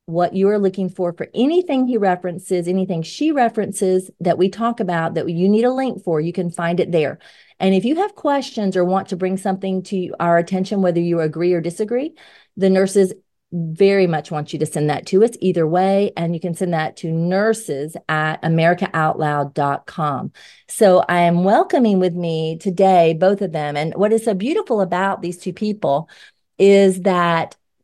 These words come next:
they are people who have already been someone who had a marriage that wasn't a successful marriage. And a lot was learned in those negative marriages. And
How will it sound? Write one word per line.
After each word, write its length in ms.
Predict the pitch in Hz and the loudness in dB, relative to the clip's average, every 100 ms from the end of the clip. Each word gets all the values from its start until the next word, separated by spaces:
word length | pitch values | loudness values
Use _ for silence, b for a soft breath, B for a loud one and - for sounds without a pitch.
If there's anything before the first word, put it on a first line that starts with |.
| - | -8
they 320 | 190 190 196 - | 2 4 4 2
are 440 | 208 208 214 220 | 0 2 2 0
people 460 | 220 220 208 208 202 | -2 -8 -4 -2 -2
who 140 | 214 | 0
have 160 | 196 - | 0 0
already 420 | 180 185 190 202 | 0 2 0 -2
been 640 | 185 180 175 170 170 175 _ _ | -4 -4 -2 -2 -4 -8 _ _
someone 380 | - 214 202 190 | -6 -2 0 0
who 140 | 196 | 0
had 460 | 196 208 214 226 247 | -2 -4 -4 -2 -2
a 40 | |
marriage 540 | 220 190 180 180 180 - | -2 -2 -2 -4 -6 -6
that 180 | 175 180 | -6 -2
wasn't 540 | 175 208 226 247 247 | 2 2 2 0 -2
a 80 | 185 | -6
successful 580 | 196 - 190 185 - 185 | -6 -2 -2 -2 -2 -2
marriage. 640 | 170 156 151 156 165 - b b b - | 0 -2 -2 -4 -8 -16 b b b 0
And 320 | 196 190 190 | 4 4 4
a 80 | 175 | 2
lot 340 | 180 190 233 | 2 0 2
was 160 | 233 214 | 0 -2
learned 480 | 202 214 247 233 196 | -2 -2 0 -2 -4
in 300 | 180 180 170 | -6 -4 0
those 300 | 165 165 165 | 0 0 -2
negative 420 | 165 160 160 151 | -4 -4 -6 -6
marriages. 640 | 151 147 143 - - - _ b b - | -6 -6 -6 -8 -10 -12 _ b b -2
And 500 | 202 202 202 208 - | 2 4 6 4 0